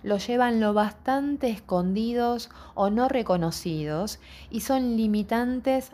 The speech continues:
al momento de crecer como personas. Así que a ver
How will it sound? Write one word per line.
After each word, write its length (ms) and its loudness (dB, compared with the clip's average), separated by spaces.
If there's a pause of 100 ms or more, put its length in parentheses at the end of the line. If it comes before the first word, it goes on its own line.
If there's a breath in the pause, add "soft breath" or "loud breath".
al 160 0
momento 540 0
de 140 -2
crecer 500 0
como 260 -2
personas. 840 -8 (580 loud breath)
Así 420 -4
que 140 -2
a 100 6
ver 260 4